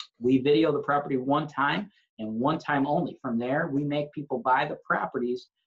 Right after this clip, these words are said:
sight unseen. Now, that does not mean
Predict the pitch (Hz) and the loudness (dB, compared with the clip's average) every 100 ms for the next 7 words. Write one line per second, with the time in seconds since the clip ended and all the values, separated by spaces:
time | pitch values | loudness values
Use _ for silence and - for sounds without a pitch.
0 | _ _ - 147 147 139 135 196 175 - | _ _ 0 2 4 2 0 0 0 0
1 | - _ - 147 170 170 180 143 151 170 | -10 _ -2 0 2 2 2 2 2 2
2 | 202 254 254 156 160 180 240 254 147 - | 2 2 0 0 4 6 6 6 4 0